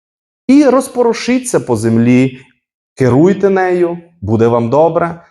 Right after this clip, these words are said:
робіть літургію, тобто робіть поклоніння, подивіться, що кожному дереву, щоб почало рости, там треба корінь, там треба влагу, там треба сонечко.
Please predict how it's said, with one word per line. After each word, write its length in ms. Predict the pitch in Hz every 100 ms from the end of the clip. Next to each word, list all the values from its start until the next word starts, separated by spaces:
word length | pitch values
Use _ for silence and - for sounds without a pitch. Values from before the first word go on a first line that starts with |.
| _ _ _ -
робіть 400 | 104 110 131 135
літургію, 680 | 123 127 120 117 165 165 -
тобто 440 | 110 - 98 -
робіть 380 | 107 113 139 139
поклоніння, 880 | 120 - 110 110 127 175 190 175 - - _ _
подивіться, 600 | 139 131 147 190 185 113
що 280 | - 135 135
кожному 480 | 170 143 143 131
дереву, 640 | 123 151 170 151 127 123 123 -
щоб 340 | - 139 160 -
почало 460 | 127 - 135 139
рости, 420 | 131 123 - 170 160
там 240 | 123 107
треба 360 | - 135 120 101
корінь, 640 | - 156 175 165 160 160 _ _ _ _
там 200 | 196 143
треба 300 | 120 107 98
влагу, 540 | 107 151 175 151 123
там 180 | 117 110
треба 280 | 117 117 127
сонечко. 640 | - 165 165 135 - 117